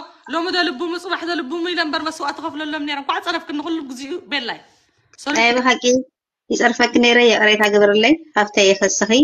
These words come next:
Speaker 2: ክንዲ ርብእኺ፣ ክንዲ ጫማ ኣብ ግዜ ይኸውን ኣነ ያዋርደክ ነይረ። ሕጂ ግን ሓንቲ ነገር ክነግረኪ። ኣብዚ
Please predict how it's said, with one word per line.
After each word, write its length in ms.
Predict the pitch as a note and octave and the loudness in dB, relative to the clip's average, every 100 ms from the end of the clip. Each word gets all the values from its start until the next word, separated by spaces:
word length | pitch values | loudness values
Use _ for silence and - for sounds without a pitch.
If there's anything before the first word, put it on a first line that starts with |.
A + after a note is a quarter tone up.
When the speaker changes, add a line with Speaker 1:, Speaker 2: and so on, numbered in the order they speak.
| D4+ _ _ | 2 _ _
Speaker 2:
ክንዲ 200 | G#3+ G#3 G#3+ | 0 4 6
ርብእኺ፣ 380 | G#3+ G#3+ G#3 A3 G#3 | 6 8 6 4 2
ክንዲ 220 | G#3 G3+ | 2 0
ጫማ 260 | G3 G3+ G3+ G3 G3 G3+ | 2 2 4 2 0 -2
ኣብ 140 | F#3+ | -2
ግዜ 180 | - G3 | -2 2
ይኸውን 400 | F#3+ F#3+ F#3+ F#3 | 2 4 4 4
ኣነ 160 | F3+ F#3 | 4 2
ያዋርደክ 560 | F#3 F3 E3+ E3+ E3 - | 4 4 4 2 0 -2
ነይረ። 180 | F#3+ F#3+ C4 - _ _ _ _ - | 0 2 2 0 _ _ _ _ 0
ሕጂ 120 | B3+ D4 | 2 6
ግን 140 | D#4+ | 8
ሓንቲ 200 | D#4 D#4 D4+ | 8 8 8
ነገር 240 | C#4+ C#4+ | 6 6
ክነግረኪ። 400 | C#4+ A3 G#3 G#3 G3 F3+ - _ - | 6 4 4 4 2 2 -12 _ 0
ኣብዚ 220 | G#3+ | 2